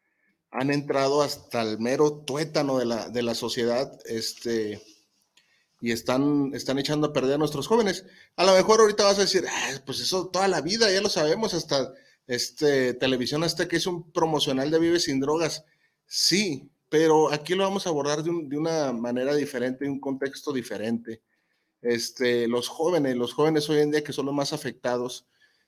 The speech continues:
no sé cuántos años tengas tú que me estás escuchando, pero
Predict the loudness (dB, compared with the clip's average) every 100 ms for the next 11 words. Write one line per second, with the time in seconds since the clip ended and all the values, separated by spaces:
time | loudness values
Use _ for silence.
0 | -2 2 4 4 2 2 2 0 0 -2
1 | -2 -2 -2 0 -2 -4 -6 -8 -10 -6
2 | -4 -2 -4 -4 -6 -6 -4 -4 -6 -10
3 | _ _ _ _ _ _ _ 4 6 6
4 | 6 6 6 4 2 -2